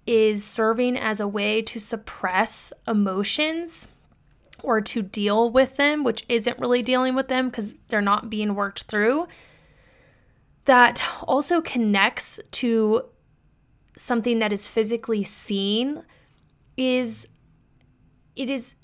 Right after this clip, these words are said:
it's hard to depict how powerful this is. And I'm not trying to say that that's what it was exactly for Jeanette.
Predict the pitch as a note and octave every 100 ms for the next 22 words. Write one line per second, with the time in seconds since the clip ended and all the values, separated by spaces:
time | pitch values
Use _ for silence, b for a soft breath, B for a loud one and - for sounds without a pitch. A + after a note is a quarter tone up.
0 | _ _ _ C4+ - - - D#4 E4+ -
1 | C4 A#3 G#3 - - A#3 G#3 - - -
2 | - - A3+ A#3 A#3 A#3+ A#3+ - b b
3 | b _ - - A3 G#3+ G#3 G#3 - -
4 | - A#3 - A#3 A#3+ C4+ C#4+ E4+ - -
5 | C4+ B3+ A#3 A3 - A3+ A#3+ A3+ G#3+ G#3
6 | A3+ G#3+ - G#3+ G#3 G#3 G#3 G#3+ G#3+ A3+
7 | G#3+ A3+ G3 G3+ G3 G#3+ C#4+